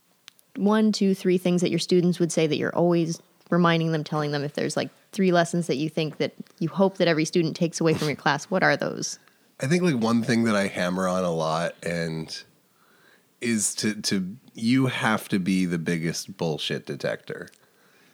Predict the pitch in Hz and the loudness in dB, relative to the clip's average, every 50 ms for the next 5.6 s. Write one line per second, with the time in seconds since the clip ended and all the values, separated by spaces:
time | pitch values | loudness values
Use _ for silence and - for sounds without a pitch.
0 | _ _ _ _ _ - 98 92 82 98 92 90 92 - - 104 101 95 104 117 | _ _ _ _ _ -6 -6 -4 -4 -2 -2 -4 -4 -4 -2 -2 0 0 0 0
1 | 135 147 135 - 147 131 123 120 113 98 101 98 95 98 98 - 127 143 131 117 | 0 -2 -2 -2 -2 0 0 0 0 -2 -2 -6 -6 -4 -4 -4 -4 -4 -2 -2
2 | 113 101 95 92 87 85 82 82 80 80 - - - 107 98 87 98 104 - 135 | -2 0 0 0 0 0 0 0 -2 -4 -4 -4 -4 -2 -2 -4 -6 -6 -4 -2
3 | 120 110 101 95 90 87 82 80 80 - - 78 78 76 71 78 67 65 62 62 | -2 0 0 0 0 0 -2 -4 -4 -4 -4 -4 -4 -4 -4 -6 -6 -4 -6 -6
4 | - - _ _ _ - - - _ _ _ _ _ _ _ _ _ _ _ - | -8 -10 _ _ _ -20 -20 -20 _ _ _ _ _ _ _ _ _ _ _ -6
5 | 92 87 - - 101 - - 120 131 147 147 127 | -6 -4 -4 -4 -2 0 2 4 4 4 4 4